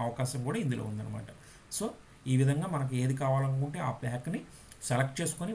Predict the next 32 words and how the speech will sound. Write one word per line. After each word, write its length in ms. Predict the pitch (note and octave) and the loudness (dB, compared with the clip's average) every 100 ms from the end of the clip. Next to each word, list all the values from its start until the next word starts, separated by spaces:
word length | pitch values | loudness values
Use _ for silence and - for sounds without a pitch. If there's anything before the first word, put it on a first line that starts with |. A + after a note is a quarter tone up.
| D3+ | 0
వాయిస్, 340 | A#2+ B2 B2+ - F#3+ C3 | 2 2 0 -2 -2 0
డేటానా, 440 | A#2 A#2+ C#3 G3+ - - - - | 0 0 -2 -2 -6 -16 -12 0
బోతారా, 440 | B2 C3+ D3 E3 G#3+ - - - - - | 4 4 4 2 -2 -6 -20 -20 -14 -6
రికమెండెడా, 520 | C3 C3+ D3 D3 D3 - C3+ | 0 4 4 4 2 2 2
ప్యాక్స్ 240 | B2+ - - | 2 0 -4
ప్రతి 280 | B2 - D3 C3+ | -4 0 0 2
ఒక్కటి 320 | C#3 - F#3+ G#3 | 0 -2 -2 0
మనకి 240 | E3 C3+ B2+ A#2 | 0 0 0 0
యాప్లో 320 | C3 D3+ G#3 A3 - - - - - - | 0 -2 -6 -8 -14 -20 -20 -20 -16 -4
క్షుణ్ణంగా, 500 | - D3+ F3 F#3 F3 F3 | 2 2 4 2 0 2
క్లియర్గా 420 | C#3+ C3+ C3+ G#3+ - - - - - - - C3 | 2 4 2 -2 -4 -12 -20 -20 -20 -20 -8 0
ప్రతి 200 | B2+ C#3+ C3 | 2 2 2
ఒక్కటి 240 | D3 D3+ G4 | 0 -4 -2
తెలుస్తుంది. 400 | D3 B2 - A2+ A#2 | 0 2 0 -2 0
నెక్స్ట్ 180 | C3 - | -2 0
వచ్చేసరికి 380 | D#3+ D#3+ F3 G3 D3 | -4 -4 -4 -2 2
డేటా 200 | B3 F#3+ G3 | 2 0 -2
ప్యాక్స్ 220 | F#3 - | -4 -4
కూడా 140 | G#3 B3+ A3 | -6 -2 -2
సేమ్, 220 | F#3 A#2+ - - - B2 | 0 -2 -6 -16 -6 4
వాయిస్ 260 | B2+ D#3+ - | 6 6 2
ప్యాక్స్ 220 | F3+ F3+ G3 | -2 -2 -2
ఎలాగో 220 | G3+ C#4 D4 | -2 -2 -2
డేటా 200 | D#3 D3+ C#3+ | 0 2 2
ప్యాక్స్ 220 | B2+ - G#2 | 0 -2 -6
అలా, 120 | G#2+ - - - - | -8 -12 -20 -12 -6
సిక్స్టీన్, 380 | C#3 - F3+ E3+ | -2 -2 0 2
ఎయిటీన్, 260 | C#3 C#3 D#3+ D#3 | 2 0 -2 -2
ఫిఫ్టీ 240 | C3+ D#3+ E3 | -4 -4 -6
ఎయిట్, 140 | - - - - - - | -8 -14 -20 -20 -12 -2
ఫిఫ్టీ 240 | C3+ C3+ D#3+ | -2 0 0
నైన్, 140 | F3 | 0